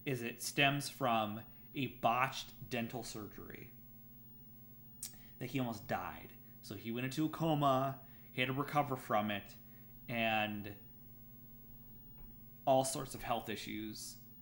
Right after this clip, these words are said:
arose from that. Now, of course, there's other things that are speculated, mainly being that he has aids, and having been alleged to have some very,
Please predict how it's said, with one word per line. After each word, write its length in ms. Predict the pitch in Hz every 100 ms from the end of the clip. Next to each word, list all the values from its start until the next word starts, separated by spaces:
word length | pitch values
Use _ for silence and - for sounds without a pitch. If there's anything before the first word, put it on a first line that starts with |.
| - -
arose 420 | 135 123 107 104 -
from 200 | - -
that. 220 | 57 -
Now, 220 | 139 127 113
of 140 | -
course, 440 | 139 120 - - - - - - -
there's 220 | 131 127 -
other 180 | 131 127
things 260 | 127 120 113
that 60 |
are 60 | 107
speculated, 680 | - 113 - 107 98 95 - - 127
mainly 400 | 139 131 127 113
being 320 | 113 101 98
that 100 | 90
he 120 | 104
has 160 | 101 110
aids, 580 | 120 - - - - - - - - - - - - - - - -
and 320 | 117 113 110
having 460 | - 120 113 107 107 -
been 160 | 120 113
alleged 560 | 104 107 104 - -
to 240 | 113 101 -
have 260 | - 113
some 220 | - 107 98
very, 680 | 113 110 113 110 107 104